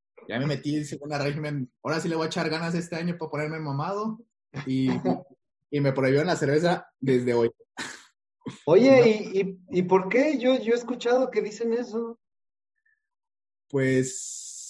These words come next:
Speaker 1: este, pues, no sé, el entrenador me dijo, "¿Sabes qué? Ahorita no le metes nada de cerveza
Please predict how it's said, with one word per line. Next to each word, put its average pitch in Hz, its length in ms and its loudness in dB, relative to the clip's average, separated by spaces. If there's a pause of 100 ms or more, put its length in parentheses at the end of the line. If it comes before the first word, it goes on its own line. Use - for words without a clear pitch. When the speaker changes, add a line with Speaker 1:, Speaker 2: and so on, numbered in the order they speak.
(280)
Speaker 1:
este, 113 1300 0
pues, 120 100 -8
no 135 140 -2
sé, 202 140 -8
el 226 120 -2
entrenador 151 460 -2
me 190 80 -4
dijo, 185 140 -6
"¿Sabes 202 260 -8
qué? 226 400 -6
Ahorita 165 380 -14
no 165 100 -8
le 160 80 -8
metes 156 340 -8
nada 151 260 -6
de 120 180 -8
cerveza 151 640 -6